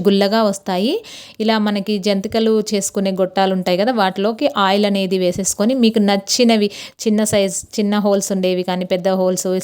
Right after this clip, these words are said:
సింగిల్ హోల్, లేదంటే రిబ్బన్ టైప్‌లో ఉంటాయి కదా, ఆ విధంగా వేసి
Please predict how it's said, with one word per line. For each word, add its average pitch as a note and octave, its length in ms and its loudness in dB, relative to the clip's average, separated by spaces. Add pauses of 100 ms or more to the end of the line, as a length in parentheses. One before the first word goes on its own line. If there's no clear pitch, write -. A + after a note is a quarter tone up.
సింగిల్ G#3 420 4
హోల్, F#3+ 220 2 (460)
లేదంటే G3+ 280 2 (100)
రిబ్బన్ G3+ 400 0
టైప్‌లో F#3+ 380 2
ఉంటాయి F3+ 240 -2
కదా, G#3+ 140 2 (180)
ఆ - 100 2
విధంగా F#3+ 400 0
వేసి F3+ 240 -2